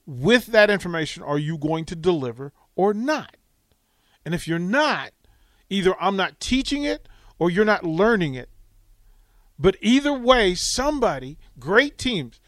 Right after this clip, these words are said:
will be accountable for it. And again, we're talking about at the highest levels where you can pull,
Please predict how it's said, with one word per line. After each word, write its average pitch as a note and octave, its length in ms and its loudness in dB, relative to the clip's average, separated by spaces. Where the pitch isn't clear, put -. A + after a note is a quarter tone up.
will E3+ 160 0
be F3+ 200 0
accountable C4+ 560 -2
for C#3 200 -8
it. C3+ 60 -12
And D3 80 -12
again, F3 320 -2
we're D3 80 -8
talking A3 340 -8
about D#3+ 240 -8
at D#3 140 -14
the C#3 80 -16
highest G#3 420 -10
levels D#3 380 -8
where D3+ 220 0
you E3+ 200 -4
can D3+ 140 -12
pull, F3 560 -4